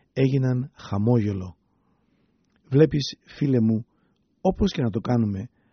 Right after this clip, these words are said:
ο Θεός μας έπλασε να ζούμε δίπλα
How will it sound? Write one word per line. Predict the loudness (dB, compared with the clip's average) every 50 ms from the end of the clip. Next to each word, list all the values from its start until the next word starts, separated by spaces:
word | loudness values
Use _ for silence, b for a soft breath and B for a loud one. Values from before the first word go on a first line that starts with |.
| _ _ _ _ _ -10
ο | -10 -10
Θεός | -6 -4 -4 -4 -4
μας | -4 -6 -4 -2
έπλασε | -4 -4 -2 -4 -6 -6 -6 -8 -8 -10 _ -10
να | -8 -6 -6 -4 -2 0
ζούμε | 0 2 2 2 0 -2 -4 b b b b b b b b
δίπλα | -16 -8 0 0 0 0 0 -2 -2 -2 -2 -4